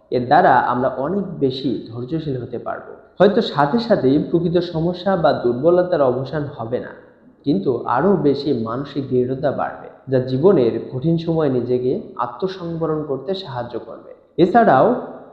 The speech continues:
কিছু আমল বা জনহিতকর কাজের ব্যাপারে আল্লাহ এই সূরার পরবর্তী আয়াতগুলোতে আমাদের দৃষ্টি আকর্ষণ করেছেন। এর মধ্যে উল্লেখযোগ্য একটি সম্পর্কে তিনি ইরশাদ করেন, "ওয়াল্লাযীনা ফি আমওয়ালিহিম হাক্কুম মা'লুম",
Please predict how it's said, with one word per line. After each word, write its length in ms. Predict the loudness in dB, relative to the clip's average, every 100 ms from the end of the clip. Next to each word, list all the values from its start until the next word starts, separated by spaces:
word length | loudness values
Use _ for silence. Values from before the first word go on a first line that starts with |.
| -20 _
কিছু 200 | -4 2
আমল 360 | 2 4 4 4
বা 160 | 6
জনহিতকর 720 | 4 4 2 2 -2 -4 -4 -4
কাজের 360 | -2 -2 0
ব্যাপারে 480 | 0 0 0 -4 -6 -4
আল্লাহ 460 | -2 0 -2 -4 -4
এই 300 | 0 0 2
সূরার 220 | 0 2 2
পরবর্তী 680 | 0 0 2 2 2 0
আয়াতগুলোতে 960 | 0 -2 -2 -2 -2 -2 -4 -4 -6 -12
আমাদের 380 | -8 -6 -4 -6 -6
দৃষ্টি 380 | -6 -6 -6 -6
আকর্ষণ 520 | -4 -4 -8 -6 -8 -8
করেছেন। 320 | -12 -16 -20 -20 -20 -20 -20 -2 4
এর 100 | 8
মধ্যে 300 | 8 8 6
উল্লেখযোগ্য 560 | 6 6 6 6 4
একটি 180 | 4 4
সম্পর্কে 640 | -4 -4 -2 -2 -2 -4 -4
তিনি 140 | -6 -6
ইরশাদ 320 | -6 -6 -6 -6
করেন, 200 | -8 -8 -14 -18 0
"ওয়াল্লাযীনা 760 | 4 6 6 6 6 8 4 2
ফি 140 | 2 2
আমওয়ালিহিম 800 | 2 2 2 2 0 0 -2 -2 -4
হাক্কুম 440 | -6 -4 -4 -2
মা'লুম", 540 | -2 -4 -4 -2 0